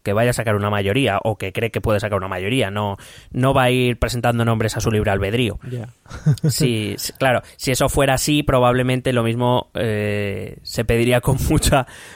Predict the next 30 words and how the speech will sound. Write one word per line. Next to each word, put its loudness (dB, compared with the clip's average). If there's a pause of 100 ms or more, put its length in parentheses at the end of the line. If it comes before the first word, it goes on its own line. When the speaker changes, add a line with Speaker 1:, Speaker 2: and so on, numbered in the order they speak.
(100)
Speaker 1:
con 2
mucha 2
más 2
fuerza 2
el -2
cambio 2
de, 0
de -2
forma 0
de, 0
de -4
sistema 0
de, 0
de -2
Estado, 0
vamos, 0
que 0
Speaker 2:
Presento 0
a 4
mi 0
Speaker 1:
pasásemos 4
a 4
una 6
Speaker 2:
cuñado, 4
Speaker 1:
república. 0
Speaker 2:
a 0
mi 2
cuñado 4
Speaker 1:
Claro. 0
Speaker 2:
Jaime. 0